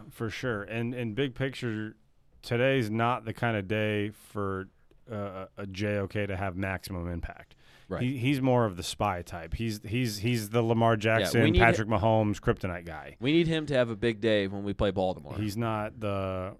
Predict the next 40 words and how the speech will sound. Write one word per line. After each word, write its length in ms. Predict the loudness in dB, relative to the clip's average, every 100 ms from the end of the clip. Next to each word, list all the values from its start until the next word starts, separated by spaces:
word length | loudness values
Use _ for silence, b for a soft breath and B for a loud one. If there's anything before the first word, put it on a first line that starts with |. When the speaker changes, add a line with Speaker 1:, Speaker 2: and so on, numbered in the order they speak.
| -10
Speaker 1:
I 100 | -4
mean, 220 | -4 -4
the, 200 | -4 -4
the 120 | -4 -2
rookie 320 | 0 0 0
quarterback, 560 | 2 2 4 0 0
Davis 380 | -2 -4 -4 -4
Mills, 400 | -4 -2 -2 -2
is, 300 | -4 -6 -8 -8
is 380 | -8 -6 -8 -8
sitting 240 | -6 -4
Speaker 2:
Yeah. 40 | -2
Speaker 1:
in 40 |
the 60 | 0
pocket 360 | 2 2 0 -2
trying 160 | -2
to, 60 | -2
like, 260 | -4 -6
dump 280 | -2 -2 -2
it, 200 | -6 -6
dump 340 | -2 -2 -2 -6 -4 0
passes 280 | 0 0
off 260 | 2 2 2
and 140 | -2
doink 280 | 2 2 2
and 120 | -2 0
dink 240 | 0 0
your 100 | -2
way 220 | -2 -2
for 440 | -2 -4 -2 -2 -6 B B B
Speaker 2:
This 160 | 0 4
actually 380 | 6 6 4 4
was 220 | 6 4
a 100 | 4
pretty 260 | 2 0 0
good, 360 | 4 4 4 0
uh, 300 | 0 2 2 0
test 340 | 0 0 0
game 320 | 0 0 0
for, 560 | -4 0 2 2 0